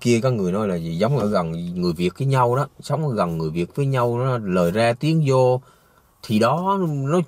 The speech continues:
nói thật với các bạn thì đó là cái bản chất của người Việt Nam của mình.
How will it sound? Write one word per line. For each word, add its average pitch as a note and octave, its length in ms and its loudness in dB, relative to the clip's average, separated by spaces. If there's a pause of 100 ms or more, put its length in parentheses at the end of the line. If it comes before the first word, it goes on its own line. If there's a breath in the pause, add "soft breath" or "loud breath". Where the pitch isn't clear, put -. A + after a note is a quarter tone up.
nói F3 160 4
thật B2 140 0
với D3+ 100 -4
các D#3 160 -4
bạn G#2 280 0
thì G#2 100 -4
đó C3+ 220 0
là G2+ 280 0
cái A#2+ 120 -2
bản G2+ 260 -2 (140)
chất F3 140 -2 (120)
của G#2+ 120 -4
người G2 200 -4
Việt E2 180 -12
Nam F2+ 260 -8
của - 140 -14
mình. E2 100 -8